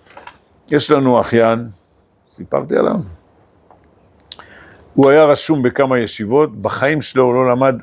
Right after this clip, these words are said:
אף פעם, באף יום, באף ישיבה. רק היה רשום.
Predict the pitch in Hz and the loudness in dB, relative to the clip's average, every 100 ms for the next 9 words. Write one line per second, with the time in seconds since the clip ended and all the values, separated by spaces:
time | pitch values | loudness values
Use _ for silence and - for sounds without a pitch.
0 | _ 135 120 - 160 160 147 110 131 143 | _ -4 -4 -2 0 0 -2 -6 -4 -4
1 | - 143 156 135 135 - 117 - 78 - | -2 0 0 2 0 0 -6 -10 -14 -18
2 | _ _ _ _ _ _ _ _ _ - | _ _ _ _ _ _ _ _ _ -4
3 | 147 143 131 120 104 - 71 | -2 2 2 2 0 -8 -10